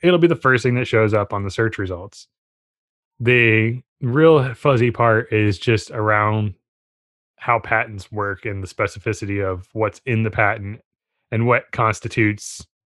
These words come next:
infringement versus a new design. And I don't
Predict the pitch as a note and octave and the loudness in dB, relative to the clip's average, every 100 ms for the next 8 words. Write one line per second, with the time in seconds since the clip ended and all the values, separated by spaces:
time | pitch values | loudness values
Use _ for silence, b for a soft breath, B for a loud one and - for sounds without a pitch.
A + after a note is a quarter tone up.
0 | _ _ _ A#2+ G#2+ B2 A2+ G#2 G#2+ A2+ | _ _ _ -4 -2 2 2 2 -2 0
1 | G#2+ G2+ - G2+ G2 B2 A2 G#2+ A2 G2+ | 0 0 0 -2 -2 -4 -2 2 2 0
2 | F#2+ F#2+ F2+ F2 F2+ - C3+ G#2 G#2 A2+ | -2 -2 -4 -6 -10 -8 -6 -4 -4 -6
3 | - C#3+ E3 | -2 0 0